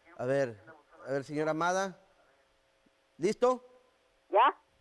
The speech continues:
Speaker 1: Ándele pues, señora Amada, adelante.
Speaker 2: Sí.
Speaker 1: ¿De dónde nos habla?
Speaker 2: De aquí de la ampliación Lázaro Cárdenas.
Speaker 1: Ampliación Lázaro, ¿qué pasa allá en ampliación?
Speaker 2: Este, es que cuando vinieron a limpiar la, las arroyos, las gentes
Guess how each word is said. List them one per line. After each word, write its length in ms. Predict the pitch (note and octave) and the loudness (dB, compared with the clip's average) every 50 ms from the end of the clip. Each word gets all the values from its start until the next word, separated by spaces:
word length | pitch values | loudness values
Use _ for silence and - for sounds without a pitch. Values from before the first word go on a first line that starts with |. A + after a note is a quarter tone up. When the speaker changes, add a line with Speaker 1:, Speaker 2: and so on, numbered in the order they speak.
| - - | -8 -4
Speaker 1:
Ándele 260 | D3+ G#3 A3+ A#3+ A3+ | -4 -2 0 0 0
pues, 240 | - - A3+ A#3+ A#3 | 0 0 0 0 0
señora 320 | - - - G3 G#3+ A#3+ B3 | -2 -4 -6 -4 -2 0 0
Amada, 280 | A#3+ B3+ C4+ C4+ B3+ | 2 2 2 2 2
adelante. 600 | A#3+ B3+ C4+ C#4+ C4+ - C#4 C4 A3+ E3 A#2 - - _ _ _ _ _ _ _ _ _ | 2 2 0 0 0 0 2 2 2 0 -4 -8 -16 _ _ _ _ _ _ _ _ _
Speaker 2:
Sí. 320 | A#3 C4+ D4+ C4+ G#3 F3+ - _ _ _ _ _ _ - | 2 4 6 4 4 2 -2 _ _ _ _ _ _ -4
Speaker 1:
¿De 100 | E3+ G3 | -2 -2
dónde 240 | B3+ C#4+ C#4+ D4 C#4+ | 0 0 -2 -2 -4
nos 160 | B3+ A3 B3 | -2 0 2
habla? 460 | D4 E4 E4 D#4 D4 B3+ F#3 C3+ - - _ _ _ _ _ | 2 2 4 2 2 2 0 -2 -8 -16 _ _ _ _ _
Speaker 2:
De 60 | G3 G#3+ | -6 -6
aquí 160 | - - C4 | -4 -2 0
de 140 | D4 D#4 D4+ | 2 2 2
la 320 | D4 C#4+ C4+ C4+ C4 B3+ B3 | 4 4 4 4 6 4 4
ampliación 440 | B3 B3 C4 B3 A#3+ A#3+ D4 C#4 D4 | 2 0 -2 -4 -2 0 -2 0 0
Lázaro 320 | D4+ D4 E4 D4 C#4+ C#4 | 0 0 0 -2 -2 -2
Cárdenas. 540 | - D4 D4+ D#4 D#4+ D4+ C#4+ B3 E3+ D3+ - _ - | -2 -2 0 0 0 0 0 -2 -4 -6 -10 _ -6
Speaker 1:
Ampliación 800 | - G3 G#3 F#3+ - F#3 G3 G3+ F#3+ F#3 - A#3 C4 C4+ B3+ | -4 -2 -2 -4 -6 -4 -4 -2 -2 -2 -2 -4 -4 -4 -2
Lázaro, 320 | A3+ A3 A3+ G3+ B3 A3+ - | -2 -2 -2 -2 -4 -6 -6
¿qué 220 | - - - A#3+ | -6 -4 -4 -4
pasa 240 | - - C#4 C4 C4 | -2 0 -2 0 0
allá 100 | B3+ C4 | -2 -2
en 80 | C4+ C4+ | -2 -4
ampliación? 560 | C4 G3+ A3+ A#3 F#3+ A#3+ C#4 C#4+ B3 F#3+ - _ _ _ _ _ _ _ _ _ | -4 -4 -6 -6 -2 -2 -2 -2 -4 -6 -12 _ _ _ _ _ _ _ _ _
Speaker 2:
Este, 640 | G#3 A#3 A#3+ A3+ A3 - - A#3+ A3+ A#3 A#3 B3 C4 | -2 0 0 0 -2 -2 -2 -2 0 2 2 2 2
es 120 | C#4 - - | 0 0 0
que 400 | D4+ D4 D4+ D4 C#4 C#4 C4 C4 | 0 2 4 4 4 2 0 0
cuando 260 | - B3 A#3+ B3 B3 | -2 -2 -2 -2 -4
vinieron 340 | A#3+ B3 B3 B3+ C4 C#4 C#4 | -4 -4 -4 -2 -2 -2 -2
a 100 | C#4 C4+ | -2 -2
limpiar 520 | C4 C4+ B3+ C4+ _ C4+ C#4 C#4 C#4 C4+ | -4 -4 -8 -10 _ 0 0 2 2 2
la, 460 | C4+ C4+ C4 A#3+ A#3+ A#3 A3 G#3+ G#3 G3 F#3 F#3+ E3 - | 2 2 2 4 4 4 2 2 0 -2 -4 -8 -10 -8
las 300 | F#3+ G#3 G#3+ G3+ G3+ - | -4 -2 -2 -2 -2 -2
arroyos, 460 | A#3 G#3 G3+ A#3+ B3 B3+ B3+ B3+ A#3+ | -4 -4 -2 -2 0 0 0 0 -2
las 160 | A#3 G#3 - | -4 -6 -6
gentes 320 | - - A3+ B3 - C4 | -6 -6 -8 -6 -8 -8